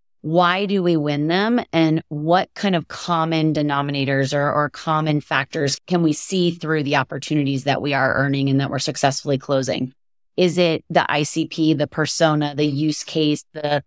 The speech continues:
level of the contact we worked with? How did we kind of leverage a buying or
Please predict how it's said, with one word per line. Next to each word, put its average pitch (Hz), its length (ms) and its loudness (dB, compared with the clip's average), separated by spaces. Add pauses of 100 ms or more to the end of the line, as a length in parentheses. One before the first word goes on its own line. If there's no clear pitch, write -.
(280)
level 160 680 2
of 151 240 0
the 156 80 0
contact 151 540 -2
we 160 140 -2
worked 151 360 0
with? 151 140 0 (280)
How 170 280 0
did 156 200 -2
we 147 420 0 (320)
kind 165 160 0
of 147 80 -4
leverage 160 400 0
a 170 60 2
buying 151 420 0
or 139 340 0